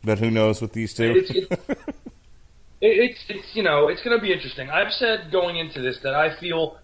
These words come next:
Speaker 2: the one advantage that a guy like Wilder would have, uh, against someone like Fury is that unlike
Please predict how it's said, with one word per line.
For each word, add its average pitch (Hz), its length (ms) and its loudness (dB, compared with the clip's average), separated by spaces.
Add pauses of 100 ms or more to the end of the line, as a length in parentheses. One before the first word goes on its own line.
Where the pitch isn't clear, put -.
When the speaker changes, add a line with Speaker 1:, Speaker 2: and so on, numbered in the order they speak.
(260)
Speaker 2:
the 147 100 6
one 175 240 4
advantage 143 760 0
that 127 100 4
a 127 80 2
guy 131 220 4
like 135 240 4
Wilder 135 540 2
would 131 120 -4
have, 135 500 2 (920)
uh, 127 560 6
against 131 720 -2 (1000)
someone 151 460 0
like 139 200 0 (160)
Fury 139 540 0 (480)
is 135 220 0
that 139 400 2 (600)
unlike 185 600 4